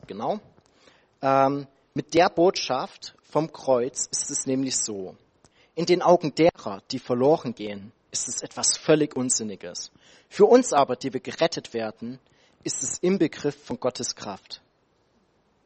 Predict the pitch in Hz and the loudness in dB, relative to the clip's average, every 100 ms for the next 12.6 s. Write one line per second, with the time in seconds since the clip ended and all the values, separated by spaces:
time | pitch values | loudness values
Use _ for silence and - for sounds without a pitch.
0 | _ _ _ _ _ _ _ _ - 156 | _ _ _ _ _ _ _ _ -6 -2
1 | 151 139 160 170 - 160 156 160 160 147 | 2 2 2 -2 -2 -6 0 0 0 0
2 | 139 139 - 143 147 - 151 156 151 - | 0 -2 -2 -4 -4 -4 0 2 2 -2
3 | 135 143 147 131 139 185 - _ _ _ | -2 -2 -2 -2 -4 -10 -14 _ _ _
4 | _ _ - 139 135 131 143 - 143 151 | _ _ -6 -2 0 0 -4 -2 -6 -6
5 | - 135 - - 180 143 120 - - 135 | -8 -8 -8 -2 4 4 2 -4 -6 -6
6 | - 151 120 - - _ _ 143 135 147 | 0 0 0 -6 -18 _ _ -8 -4 -2
7 | - 147 - 143 - 170 180 - 123 - | -2 -4 -2 -4 -2 -2 -2 -2 -6 -4
8 | 139 151 - 151 143 156 143 139 175 185 | -4 -4 -4 -4 -4 -8 -6 -4 0 2
9 | 151 - 139 - 143 175 202 175 156 170 | 2 -2 -10 -4 -2 4 4 4 4 4
10 | - 151 - 127 131 131 113 104 - - | 2 -4 -2 0 0 -2 -6 -8 -12 -20
11 | _ _ - 107 - - - 156 151 - | _ _ -20 -14 -6 -4 0 0 0 0
12 | 165 170 180 131 131 | 2 4 4 0 -6